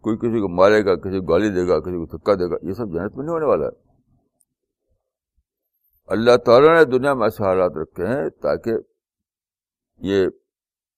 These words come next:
وہ لوگ منتخب کیا سکیں، وہ لوگ اس لیے ہے۔ تو میری دعا ہے کہ اللہ تعالیٰ مجھ کو اور آپ کو توفیق دے کہ ہم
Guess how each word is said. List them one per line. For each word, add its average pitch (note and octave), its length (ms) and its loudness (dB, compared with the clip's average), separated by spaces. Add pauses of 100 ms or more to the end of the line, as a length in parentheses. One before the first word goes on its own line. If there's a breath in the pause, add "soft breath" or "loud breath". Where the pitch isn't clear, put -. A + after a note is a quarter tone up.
(440)
وہ G2+ 220 -4
لوگ B2 180 4 (920)
منتخب G#2 480 -6 (400)
کیا G2 240 2
سکیں، F#2 280 -10 (1300)
وہ F#2 80 -6
لوگ G#2 100 -4 (1400)
اس - 200 -14
لیے A#2 160 -2
ہے۔ D2+ 160 -4 (1200)
تو F2+ 100 -8
میری G2+ 200 -4
دعا F2+ 300 0
ہے A2 100 -2
کہ G2 120 -10
اللہ D#2 180 -6
تعالیٰ D#2+ 320 -6
مجھ C#2+ 140 -20
کو - 120 -10
اور C#2 180 -4
آپ C2+ 120 -8
کو - 180 -8 (960)
توفیق E2+ 420 -8
دے D#2+ 120 -6
کہ - 120 -16
ہم D2+ 160 -12